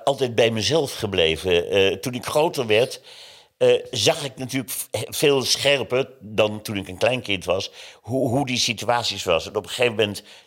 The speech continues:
toen ik mijn eigen leven ging leiden, ik ging, eh, eh, heb, eh, t-, t-, toen ging ik, hoe moet je dat zeggen?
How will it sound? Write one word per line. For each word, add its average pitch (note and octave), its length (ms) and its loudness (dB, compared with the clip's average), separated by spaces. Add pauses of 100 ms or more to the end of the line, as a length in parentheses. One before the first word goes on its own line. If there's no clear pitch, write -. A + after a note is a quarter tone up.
toen A2 320 -4
ik - 200 -6
mijn F#2+ 160 -2
eigen A#2 300 0
leven G2+ 320 2
ging F2 200 -6
leiden, F2+ 420 2
ik E2 80 -10
ging, F2+ 440 -4
eh, E2+ 140 4 (840)
eh, G2 160 0
heb, G#2+ 320 0
eh, F2+ 460 -6 (520)
t-, - 20 -20 (220)
t-, - 60 -20 (120)
toen C3 260 -6
ging C3+ 260 -2
ik, - 340 -6
hoe A2+ 160 -12
moet B2+ 160 -6
je A2+ 60 -6
dat A2 100 -8
zeggen? A2+ 340 -6